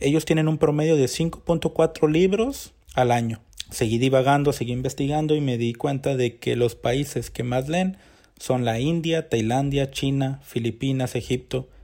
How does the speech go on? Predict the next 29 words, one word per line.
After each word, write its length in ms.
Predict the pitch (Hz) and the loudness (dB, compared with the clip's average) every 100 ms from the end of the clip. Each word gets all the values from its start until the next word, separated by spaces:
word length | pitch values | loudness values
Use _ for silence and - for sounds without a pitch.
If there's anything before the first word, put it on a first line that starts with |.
| - - | -20 -16
República 540 | - 120 123 135 135 120 | -6 -2 0 0 2 -2
Checa 800 | - 139 139 147 151 151 151 _ _ | 0 -4 -2 -2 0 -2 -4 _ _
y 100 | 117 | -6
Rusia. 340 | 113 117 - - _ _ - - - - | 0 -2 -2 -14 _ _ -20 -20 -20 -14
Ellos 500 | - 127 143 160 160 | -2 0 4 4 4
tienen 240 | - 139 139 | 0 0 2
un 100 | 139 | 0
promedio 380 | 139 139 143 151 | 2 2 4 4
de 80 | |
lectura 460 | 120 110 - 131 147 | 2 -2 0 0 2
de 180 | 131 113 | 0 0
diez 420 | 113 139 185 190 | 2 0 0 0
a 80 | 127 | -4
siete 360 | - 135 135 | -2 -4 0
horas 420 | 147 151 170 185 - - - | 2 4 2 0 -12 -20 -20
semanales. 840 | - 139 117 110 113 110 - - - - - - | -2 2 2 2 0 -2 -8 -18 -20 -20 -20 -8
¿Qué 180 | - 127 | -2 2
nos 160 | 139 | 2
dice 280 | 139 147 170 | 0 0 0
esto? 280 | 170 - 196 | 0 -2 -2
Que 100 | 156 | -2
probablemente 720 | 151 123 120 139 151 151 170 | 2 4 4 2 0 0 2
a 60 | |
la 100 | 147 | 2
semana 460 | 123 127 143 196 196 | 0 0 2 2 2
ellos 240 | 143 135 | 2 2
leen 180 | 135 135 | 2 0
un 120 | 135 | 0
libro. 260 | 117 104 - | 0 0 -4